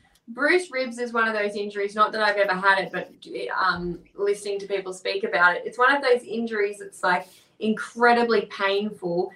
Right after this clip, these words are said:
and all it takes is time to get over it, but it's not something that you can do anything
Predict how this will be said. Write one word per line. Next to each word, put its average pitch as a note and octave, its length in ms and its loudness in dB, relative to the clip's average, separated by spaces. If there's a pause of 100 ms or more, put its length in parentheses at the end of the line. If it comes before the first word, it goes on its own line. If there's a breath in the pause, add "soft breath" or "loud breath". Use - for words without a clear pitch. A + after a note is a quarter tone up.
(120)
and G3+ 120 0
all G#3 200 4
it G3+ 200 2
takes G3 420 0
is F#3+ 240 -2
time G3 460 4
to A#3 100 -6
get G3 180 4
over G3+ 280 4
it, D#4 140 2
but A3 100 -2
it's G#3+ 160 -6
not A3 180 2
something G#3+ 320 -2
that G3 120 -4
you G3 120 -16
can G3 180 -6
do G3 220 2
anything F#3 500 -6